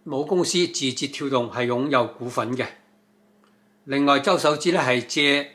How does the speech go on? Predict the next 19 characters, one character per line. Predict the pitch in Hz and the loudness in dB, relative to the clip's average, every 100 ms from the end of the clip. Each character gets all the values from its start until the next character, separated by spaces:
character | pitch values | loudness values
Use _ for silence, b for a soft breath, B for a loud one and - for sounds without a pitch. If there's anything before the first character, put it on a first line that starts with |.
| _ | _
呢 | 165 | -4
個 | - 143 | 0 0
劍 | 156 143 | 0 -2
橋 | 139 107 | -4 -8
分 | - 175 | -4 -2
析 | 180 | -2
公 | - 170 | 0 0
司 | 165 | 2
嚟 | 175 175 - 131 123 | 2 0 -2 -6 -6
反 | 117 123 135 | -2 0 0
擊 | 165 185 - | 0 -2 0
美 | 139 | 0
國 | 147 | 2
議 | 135 143 127 | 0 -2 -4
員 | 110 | -4
嘅 | 143 | -4
質 | 175 | -2
問， | 151 131 110 - b b b | 0 -2 -2 -12 b b b
所 | - 139 | -6 0